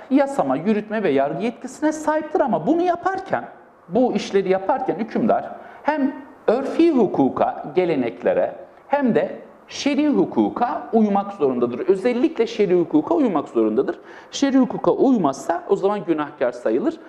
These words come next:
Hatta bu onun baştan indirilmesine, buna karşı isyanların olmasına sebep bile olabilir. Tamam mıdır arkadaşlar? Şimdi diğer bir bilgi de şudur.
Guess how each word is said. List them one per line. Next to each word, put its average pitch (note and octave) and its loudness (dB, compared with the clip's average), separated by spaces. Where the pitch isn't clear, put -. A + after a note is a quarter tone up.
Hatta F3 -2
bu E3 4
onun G#3 -2
baştan F#3 -2
indirilmesine, C#3+ 0
buna E3+ 0
karşı G#2 -6
isyanların A#2+ -2
olmasına D3+ -2
sebep - 2
bile A3 4
olabilir. F#2 0
Tamam D4+ 0
mıdır A2+ 0
arkadaşlar? - -4
Şimdi E4 2
diğer D#4+ 2
bir A#3 0
bilgi G#3 0
de G#3+ 2
şudur. B3 -2